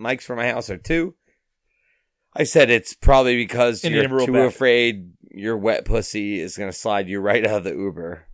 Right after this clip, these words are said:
Speaker 1: to
Speaker 2: And he
Speaker 1: get
Speaker 2: never
Speaker 1: here."
Speaker 2: wrote back.
Speaker 1: No,
Speaker 2: Ever.
Speaker 1: he didn't.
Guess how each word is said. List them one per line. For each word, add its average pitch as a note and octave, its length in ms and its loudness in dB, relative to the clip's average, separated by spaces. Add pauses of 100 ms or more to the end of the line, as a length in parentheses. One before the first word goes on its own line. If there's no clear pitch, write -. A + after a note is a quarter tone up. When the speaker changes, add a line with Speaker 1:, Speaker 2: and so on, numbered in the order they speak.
(200)
Speaker 1:
to - 60 -20 (240)
Speaker 2:
And C#3+ 120 -4
he D#3 80 -2
Speaker 1:
get D#3 40 0
Speaker 2:
never D#3 120 -2
Speaker 1:
here." F3+ 80 2
Speaker 2:
wrote F#3+ 140 2
back. E3+ 300 -2 (1120)
Speaker 1:
No, - 80 2
Speaker 2:
Ever. B2+ 140 6
Speaker 1:
he A#2 60 2
didn't. G#2+ 380 0